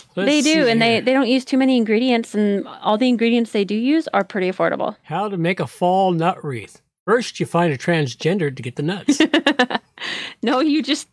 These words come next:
Speaker 1: you just go raid a squirrel, uh, a squirrel nest like the one we saw. <laughs>
Speaker 2: Now, first you gotta find the squirrel nest.
Speaker 1: <laughs> Look in the most odd places.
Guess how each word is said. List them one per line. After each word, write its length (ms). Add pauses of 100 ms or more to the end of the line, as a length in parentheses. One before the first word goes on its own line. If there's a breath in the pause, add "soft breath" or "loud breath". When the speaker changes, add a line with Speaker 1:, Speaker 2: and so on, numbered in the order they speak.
Speaker 1:
you 140
just 160
go 180
raid 240
a 80
squirrel, 640
uh, 240
a 120
squirrel 340
nest 340
like 160
the 100
one 200
we 160
saw. 440
<laughs> 40 (2000 loud breath)
Speaker 2:
Now, 160
first 240
you 60
gotta 100
find 280
the 40
squirrel 300
nest. 360 (760 loud breath)
Speaker 1:
<laughs> 720
Look 260
in 80
the 80
most 320
odd 240
places. 500